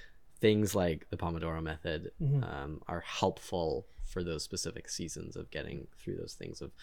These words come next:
Speaker 1: t-,
Speaker 2: Right.
Speaker 1: work for forty, for, for twenty-five minutes, take five minute
Speaker 2: Mm-hmm.
Speaker 1: break or,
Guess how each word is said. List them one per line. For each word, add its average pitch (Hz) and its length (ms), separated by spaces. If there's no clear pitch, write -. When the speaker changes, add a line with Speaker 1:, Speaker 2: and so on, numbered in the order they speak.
Speaker 1:
t-, - 140
Speaker 2:
Right. 143 100
Speaker 1:
work 95 160
for 90 120
forty, 90 280
for, - 340
for 87 200
twenty-five 113 560
minutes, 127 460
take 120 220
five 110 220
minute 117 160
Speaker 2:
Mm-hmm. 156 40
Speaker 1:
break 113 280
or, 104 180